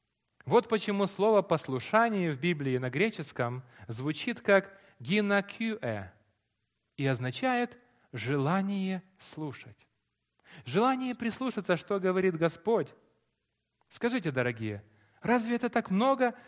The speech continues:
чего желает от нас Господь? Господь не просит нас делать какие-то странные вещи, ехать в далекие страны, что-то там совершать великое. Он говорит, «Нет, все, что я хочу,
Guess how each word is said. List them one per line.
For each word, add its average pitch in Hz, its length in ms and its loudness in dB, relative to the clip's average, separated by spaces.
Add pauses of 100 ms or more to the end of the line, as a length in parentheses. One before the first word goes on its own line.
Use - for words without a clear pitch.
чего 220 300 0
желает 226 380 4
от 214 100 0
нас 202 220 2
Господь? 214 520 -4 (2000)
Господь 254 340 0
не 262 100 -2
просит 247 420 0
нас 165 200 4
делать 214 220 6
какие-то 214 340 0
странные 208 520 4
вещи, 185 380 0
ехать 180 280 2
в 160 40 -6
далекие 208 420 2
страны, 180 680 4 (560)
что-то 208 260 -4
там 208 160 2
совершать 202 580 0
великое. 165 380 -2
Он 180 60 -6
говорит, 202 400 -4
«Нет, 196 260 -4
все, 262 300 -4
что - 180 -6
я 208 140 2
хочу, 185 500 -6